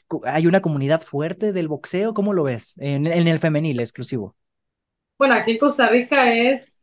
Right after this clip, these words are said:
Speaker 2: el deporte que siempre ha dominado es el fútbol, ¿verdad?
Speaker 1: Sí.
Speaker 2: Eh, pero unos años aquí atrás, aquí es, aquí es completamente diferente a otros países, que más bien a veces se sorprende cuando vienen aquí a pelear, este, mujeres, ¿verdad? Conmigo me dicen,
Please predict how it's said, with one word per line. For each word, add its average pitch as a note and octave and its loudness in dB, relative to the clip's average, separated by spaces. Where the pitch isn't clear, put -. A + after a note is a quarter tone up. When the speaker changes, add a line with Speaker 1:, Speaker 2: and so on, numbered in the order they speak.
Speaker 2:
el G#3 -2
deporte A3 2
que G#3+ 2
siempre A3 2
ha B3 4
dominado A3+ 2
es G3 -2
el G#3+ 0
fútbol, F3 0
¿verdad? F#3 -4
Speaker 1:
Sí. - -8
Speaker 2:
Eh, F#3 2
pero F#3+ 6
unos C4+ 2
años B3+ 4
aquí A3+ 2
atrás, A#3+ 2
aquí G#3 0
es, A#3+ -2
aquí G3+ 2
es A3+ 6
completamente A#3 -2
diferente A3 -2
a A#3 2
otros A#3+ -4
países, B3 0
que G3 -2
más F#3+ -2
bien B3 -2
a A3 0
veces B3 2
se C4 2
sorprende A3+ -2
cuando G#3 -4
vienen A3+ 2
aquí A#3+ 0
a A#3 0
pelear, A#3 0
este, A3 -4
mujeres, A#3 0
¿verdad? A3 -2
Conmigo A3+ 0
me A3+ 2
dicen, A3 -2